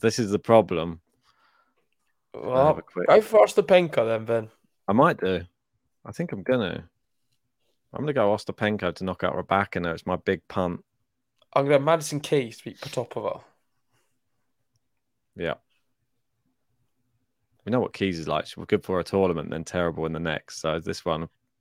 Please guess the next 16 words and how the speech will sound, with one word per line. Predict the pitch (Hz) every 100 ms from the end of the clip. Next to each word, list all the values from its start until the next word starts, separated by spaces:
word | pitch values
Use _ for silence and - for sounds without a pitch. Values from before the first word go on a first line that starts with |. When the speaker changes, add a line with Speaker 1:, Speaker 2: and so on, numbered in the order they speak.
| _ _ _ _ 165 _
Speaker 1:
probably | - 87 78 76
awful | - 90 - 82
from | - 80
both | 85 82
of | 87
us. | 85 92 - _ _ _ _ - - - _
Speaker 2:
I'm | 151 147 185
gonna | 208 202
go | 156 135 - 127 160 - _ _ - _
Speaker 1:
<sighs> | _ _ - - - -
Saba. | - 120 117
Speaker 2:
Muchova | 160 165 131 120 120 156 - -
to | 123
knock | 123 -
out | 131 -
Sabalenka. | - 131 123 120 113 - -